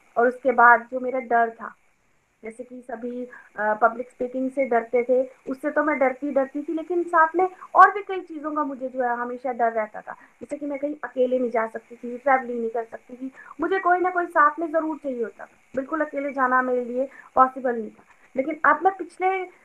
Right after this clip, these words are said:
अ, एक महीने से देख रही हूँ कि मेरा तो वो डर ही गायब हो गया। मेरा, मैं अपने आप को चेक कर रही हूँ और मुझे बहुत ही, अ, अच्छा फील हो रहा है और बहुत मैं ब्लेस्ड फील कर पा रही हूँ कि प्रभु, अ, मेरा तो ये फियर आपने गायब ही कर दिया।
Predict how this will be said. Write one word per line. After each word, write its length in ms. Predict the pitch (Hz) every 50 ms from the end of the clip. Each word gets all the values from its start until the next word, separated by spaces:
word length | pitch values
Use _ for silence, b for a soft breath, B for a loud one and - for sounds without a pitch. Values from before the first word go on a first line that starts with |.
| b b -
अ, 280 | 233 247 240 233 - -
एक 140 | 285 339 392 381
महीने 280 | 381 392 381 339 330 349
से 140 | 339 349 330
देख 260 | 262 277 254 247 254
रही 120 | 254 285
हूँ 120 | 311 359 392
कि 180 | - 440 453 466 370
मेरा 300 | 330 330 320 330 349 403
तो 200 | 415 - 466 480
वो 100 | 480 466
डर 240 | 349 311 330 330 359
ही 80 | 392
गायब 300 | 370 370 359 349 349 330
हो 120 | 320 302 285
गया। 200 | 247 254 269 - _ _ _ _ _ _ _ _ _ _ _ _ _ _ _ _ _ _ _ _ 247
मेरा, 240 | 262 277 311 320 320
मैं 360 | 262 240 262 285 285 302 302
अपने 280 | 311 285 285 285 294 311
आप 140 | 302 302 -
को 120 | - 320
चेक 220 | - - 294 285 285 -
कर 80 | - 302
रही 80 | 302
हूँ 80 | 330 349
और 80 | 330 311
मुझे 180 | 320 320 330
बहुत 520 | 262 247 247 240 247 269 311 339 359 349 370
ही, 180 | 370 370 370 B B B B B B 240
अ, 140 | 247 - -
अच्छा 360 | - - _ - 359 370 370
फील 420 | 359 - _ _ - 294 285 277 277
हो 120 | 277 269
रहा 120 | 254 254 262
है 60 | 277
और 80 | 285
बहुत 300 | 269 240 269 269 302 311 311 302
मैं 160 | 285 254 233
ब्लेस्ड 240 | 247 254 285 302 _
फील 220 | - 285 269 262
कर 160 | 269 277 254
पा 200 | 262 - 269 247
रही 100 | 233 269
हूँ 80 | 311 339
कि 80 | - 339
प्रभु, 400 | 302 294 277 254 311 392 453 453 b b b b b b -
अ, 140 | 247 269 285
मेरा 260 | 285 285 277 277 302
तो 140 | 302 339 339
ये 220 | 339 339 339 330
फियर 280 | 330 330 320 302 311 330
आपने 280 | 339 339 339 330 349
गायब 340 | 302 285 285 277 302 330 339 381
ही 60 | 370
कर 220 | 359 359 320 302 285
दिया। 280 | 247 277 269 269 247